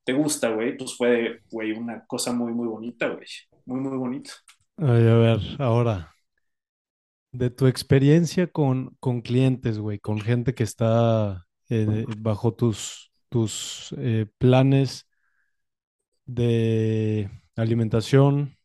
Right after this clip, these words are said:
Speaker 2: de entrenamiento, ¿cuáles son los, eh, les voy a llamar mitos, güey, o a lo mejor tabús más, más, más grandes o más comunes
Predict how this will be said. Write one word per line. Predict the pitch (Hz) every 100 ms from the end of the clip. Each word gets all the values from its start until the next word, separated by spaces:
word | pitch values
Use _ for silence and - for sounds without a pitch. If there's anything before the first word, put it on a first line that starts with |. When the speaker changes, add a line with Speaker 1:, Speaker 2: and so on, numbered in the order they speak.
| _ -
Speaker 2:
de | 113
entrenamiento, | 110 113 113 120 127 123 135 135 - _ _ _ _ _
¿cuáles | - 131 147 131
son | 147 147 147 151 -
los, | - 123 120 113 104 - - - - - _ _ _ -
eh, | 120 110 107
les | 107 107 107 101
voy | 113 120
a | 127
llamar | 120 117 120
mitos, | 120 127 147 - 151 139
güey, | 135 131
o | 113
a |
lo | 110
mejor | 107 123 120
tabús | - 120 110 120 123 117
más, | 113 107 - -
más, | 117 107 101 - - _ _ _ _ _ _ _
más | 120 117
grandes | 113 120 117 107 87 - - -
o | 120
más | 120 117 -
comunes | 117 117 107 92 - -